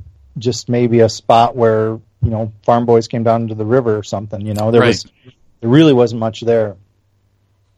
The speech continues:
Speaker 1: So I thought, "Okay, I'll leave a note for him." So one of the things I talk about in, in,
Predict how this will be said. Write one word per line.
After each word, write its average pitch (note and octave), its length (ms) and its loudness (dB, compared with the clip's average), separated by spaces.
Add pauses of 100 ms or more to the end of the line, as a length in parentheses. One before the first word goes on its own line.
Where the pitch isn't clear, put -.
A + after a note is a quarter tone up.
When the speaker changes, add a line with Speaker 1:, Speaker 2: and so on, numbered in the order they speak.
(260)
Speaker 1:
So A#2 160 -6
I A2+ 80 -2
thought, A2 200 -4 (100)
"Okay, A2 340 -6 (460)
I'll C3+ 140 2
leave C3 180 -2
a C#3+ 40 -2
note F#3 300 2
for A2 260 -8
him." A2+ 180 -20 (280)
So C3 420 0
one B2+ 260 -2
of D3 80 -4
the C#3+ 100 -2
things C3+ 280 -4
I B2+ 80 -2
talk B2 240 -2
about A2+ 200 0
in, A2+ 80 -12 (140)
in, A2 540 -10